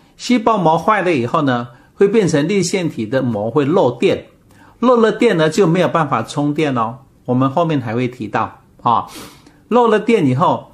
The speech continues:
它就不能制水啦，也不能够充电啦啊。所以这个就是你想想看，如果一个阿兵哥身体里面啊一直发高烧啊，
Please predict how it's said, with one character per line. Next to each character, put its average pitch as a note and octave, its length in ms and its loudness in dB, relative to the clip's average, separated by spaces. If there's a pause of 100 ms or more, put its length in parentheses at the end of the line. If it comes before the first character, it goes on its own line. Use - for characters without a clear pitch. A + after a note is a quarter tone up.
它 G3 140 -4
就 F#3+ 140 0
不 G3+ 120 2
能 C#3 220 2
制 F3+ 180 -2
水 A2 220 -4
啦， A2 340 -2 (120)
也 A#2+ 80 -2
不 D3+ 100 -2
能 C#3 140 0
够 D3 160 0
充 C3 260 -4
电 B2+ 240 -2
啦 G2+ 240 -8 (180)
啊。 A#2 280 0 (240)
所 F3 180 0
以 C3 140 2
这 F3+ 160 0
个 E3+ 120 4
就 D#3 140 2
是 D3+ 320 -2 (240)
你 D3+ 160 2
想 D3 240 0
想 A2 180 -2
看， A#2+ 360 -6 (320)
如 F3+ 320 4
果 A2 440 0 (360)
一 G3 100 -2
个 D3+ 440 -2 (200)
阿 G#3 140 -2
兵 F3 180 0
哥 D#3 400 0
身 F3 260 -2
体 E3 140 0
里 A2 140 -2
面 B2+ 360 0 (320)
啊 B2 320 0
一 D#3+ 60 -2
直 D3+ 460 0
发 C#3+ 240 -2
高 D3 180 -2
烧 C#3 400 -4 (280)
啊， C3 340 -2